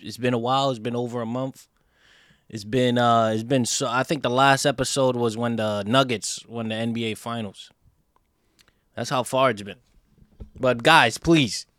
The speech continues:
round of applause for Marcos Jesus is back. He's back.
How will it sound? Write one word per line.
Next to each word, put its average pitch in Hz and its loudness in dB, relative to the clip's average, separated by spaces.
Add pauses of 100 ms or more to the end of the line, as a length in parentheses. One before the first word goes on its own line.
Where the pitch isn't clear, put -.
(160)
round 165 4
of 196 6
applause 170 8 (300)
for 170 4
Marcos 208 6 (800)
Jesus 254 10 (880)
is 226 6
back. - 4 (1700)
He's 156 2
back. 117 0